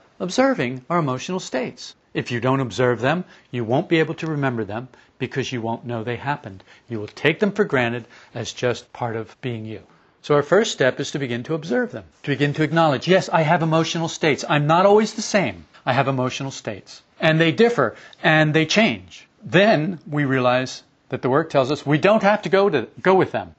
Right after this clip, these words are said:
You don't have to go with them any more than you have to go with negative thoughts. You have a choice. If you can become conscious, if you can become aware of them, you have a choice. You can say no to them. You can remember through work memory where those negative thoughts took you before.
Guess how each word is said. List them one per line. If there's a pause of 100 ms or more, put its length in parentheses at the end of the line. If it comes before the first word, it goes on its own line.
You
don't
have
to
go
with
them
any
more
than
you
have
to
go
with
negative
thoughts. (100)
You
have
a
choice. (240)
If
you
can
become
conscious, (400)
if
you
can
become
aware
of
them, (300)
you
have
a
choice.
You
can
say
no
to
them. (420)
You
can
remember (100)
through
work
memory (160)
where
those
negative
thoughts
took
you
before.